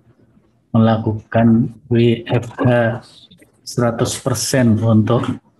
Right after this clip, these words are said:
kampus kita U M S, eh, berkaitan dengan P P K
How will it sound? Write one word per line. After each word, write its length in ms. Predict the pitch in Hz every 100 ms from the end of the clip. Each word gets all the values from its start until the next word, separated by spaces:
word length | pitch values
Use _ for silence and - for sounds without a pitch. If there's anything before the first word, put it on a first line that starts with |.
| _ _ _ _
kampus 420 | _ 110 107 104 -
kita 320 | 107 110 107
U 160 | 110
M 160 | 101 107
S, 240 | 120 123 - - - - - _ _ _ _ _ _ _ _ - _ _ _ _ _ _ _ _ _ _
eh, 180 | - 110 107
berkaitan 640 | 117 107 104 101 127 117
dengan 640 | 110 107 104 98 95 90 - _ - _ _ _ _ _ _ _ _ _ _ _
P 80 | 110
P 240 | 107 107
K 80 | 107